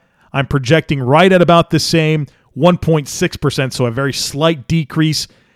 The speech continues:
and that gets us to ten interceptions for twenty twenty-one. So my Josh Allen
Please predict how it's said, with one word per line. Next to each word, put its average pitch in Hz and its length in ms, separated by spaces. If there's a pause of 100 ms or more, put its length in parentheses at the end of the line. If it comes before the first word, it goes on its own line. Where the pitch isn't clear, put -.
(200)
and 131 180
that 147 240
gets 156 240
us 143 220
to 143 220
ten 165 380
interceptions 143 920 (320)
for 143 640 (340)
twenty 165 360
twenty-one. 123 640 (100)
So 123 400 (800)
my 196 480
Josh 190 480
Allen 180 460